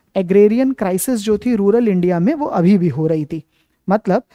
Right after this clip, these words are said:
ऐसा नहीं था कि जो प्रॉब्लम्स थी वो किसी तरीके से सॉल्व हो रही थी, हर सारी, सारी प्रॉब्लम अभी भी वैसे के वैसे ही बनी हुई थी। जब कोई फेमाइन्स या नेचुरल कैलामिटीज आ जाती थी, तब भी सेम चीज़ वही चल रही है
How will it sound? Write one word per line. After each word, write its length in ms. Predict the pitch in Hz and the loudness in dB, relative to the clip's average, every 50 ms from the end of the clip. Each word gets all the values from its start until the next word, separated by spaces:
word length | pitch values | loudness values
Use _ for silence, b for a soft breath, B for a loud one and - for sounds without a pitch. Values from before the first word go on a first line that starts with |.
| _ _ _ - | _ _ _ -8
ऐसा 260 | 170 165 - 240 254 | -6 -6 -4 -2 -2
नहीं 260 | 240 208 190 247 294 | 0 0 0 0 0
था 240 | 254 - 185 269 294 | 0 -2 -4 -4 -6
कि 160 | - - 277 | -8 -8 -8
जो 120 | 226 302 | -8 -8
प्रॉब्लम्स 640 | 269 - _ - 185 175 180 180 220 269 285 254 - - | -10 -10 _ -4 -2 -2 0 0 0 0 0 0 -2 -4
थी 100 | 220 254 | -6 -6
वो 140 | 277 254 262 | -4 -6 -6
किसी 260 | 240 - 214 - 254 | -6 -8 -8 -8 -6
तरीके 360 | 220 233 196 190 185 - 226 196 | -4 -4 -4 -4 -4 -4 -6 -6
से 140 | - 294 | -4 -6
सॉल्व 340 | 247 - - 190 196 233 214 | -6 -4 -2 0 0 0 0
हो 200 | 180 147 180 196 | 0 2 4 4
रही 220 | 185 170 147 143 147 | 4 4 0 -2 -6
थी, 200 | - 170 143 - _ _ _ _ _ _ _ _ _ _ _ _ _ _ _ _ _ _ _ _ _ _ _ _ - | -6 -8 -10 -10 _ _ _ _ _ _ _ _ _ _ _ _ _ _ _ _ _ _ _ _ _ _ _ _ -2
हर 140 | - 247 285 | -2 0 0
सारी, 300 | 254 - 240 208 202 214 | 0 -2 -4 -4 -4 -4
सारी 280 | - 208 190 190 262 254 | -4 -4 -2 -2 -2 -2
प्रॉब्लम 360 | - 226 208 185 220 277 277 | -4 -4 -2 0 0 0 0
अभी 300 | - - 180 170 214 220 | 0 0 0 0 2 2
भी 100 | 226 262 | 0 0
वैसे 300 | 208 175 160 - 214 214 | 0 -2 -2 -2 -4 -4
के 120 | - 269 | -4 -2
वैसे 240 | 240 190 170 160 185 | -2 -2 -2 0 0
ही 140 | 180 208 226 | 0 2 2
बनी 260 | 185 175 175 175 175 | 2 2 2 2 2
हुई 180 | 165 151 147 147 | 0 -2 -4 -6
थी। 200 | - 156 - b b b b b b b b b b b _ _ - | -6 -8 -10 b b b b b b b b b b b _ _ -2
जब 160 | 170 214 220 - | 0 0 0 0
कोई 140 | - 247 254 | 0 -2 -2
फेमाइन्स 560 | - - 202 190 196 202 220 233 233 220 - | -2 -4 -2 -2 0 0 0 0 0 -2 -2
या 80 | 240 233 | -2 -2
नेचुरल 380 | 214 196 180 165 - 208 220 | -2 -2 -4 -4 -4 -4 -4
कैलामिटीज 600 | 214 - 190 180 185 185 190 185 - 233 226 214 | -2 -2 -2 0 0 0 0 0 0 0 2 2
आ 80 | 220 214 | 4 4
जाती 300 | 196 214 202 202 226 214 | 4 2 2 0 0 -2
थी, 260 | 202 226 190 139 113 - _ - | 0 0 -2 -2 -4 -10 _ -8
तब 80 | 160 160 | -8 -4
भी 180 | 151 170 196 | 0 0 0
सेम 240 | 190 - 196 196 190 | 0 0 0 0 -2
चीज़ 260 | - - 202 196 185 | -2 -2 -4 -2 0
वही 160 | 190 180 190 | 0 -2 0
चल 240 | 190 - 202 185 180 | 0 0 0 2 2
रही 220 | 185 185 180 180 170 | 4 4 4 2 2
है 160 | 170 175 | 0 -2